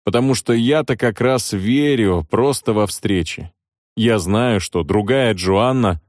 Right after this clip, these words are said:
заставит тебя прочесть вслух это письмо". Ещё несколько слов. В тот день, когда я приехала с военной базы, ты предложил пойти вдвоём в парк напротив твоей мастерской,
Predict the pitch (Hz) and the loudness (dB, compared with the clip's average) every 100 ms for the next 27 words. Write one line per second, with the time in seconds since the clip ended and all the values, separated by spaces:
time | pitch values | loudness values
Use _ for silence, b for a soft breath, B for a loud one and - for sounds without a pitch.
0 | - 120 127 - 147 131 104 120 120 110 | -4 0 0 0 0 0 -2 -2 -2 0
1 | 113 110 139 127 - - - 147 143 110 | 0 -2 -2 -4 -4 -10 -4 0 0 0
2 | 90 82 85 107 - 110 76 71 _ _ | -2 -2 -2 -4 -2 -4 -4 -8 _ _
3 | _ _ _ _ _ - 110 - 139 117 | _ _ _ _ _ -2 -2 0 0 0
4 | 98 - 90 87 85 - 71 - _ _ | 0 -2 -8 -6 -6 -6 -10 -12 _ _
5 | _ - 131 127 104 147 113 95 90 107 | _ -4 0 0 0 0 0 -2 0 0
6 | 104 98 87 104 110 120 - 92 - 101 | 2 0 0 0 0 0 -2 -2 -2 -2
7 | 107 107 98 92 82 107 104 87 78 - | 0 0 0 -2 0 0 0 -2 -4 -4
8 | 113 101 95 98 92 110 98 101 92 127 | -4 -2 0 0 0 -2 0 -2 -2 -4
9 | 101 98 107 120 131 - - 123 120 - | -2 0 0 0 -2 -4 -2 0 0 -2
10 | 98 - 117 101 87 104 110 117 117 107 | -4 -2 -2 -4 -4 -2 0 0 -2 -4
11 | - 110 - 165 135 82 | -4 -4 -2 -2 0 -2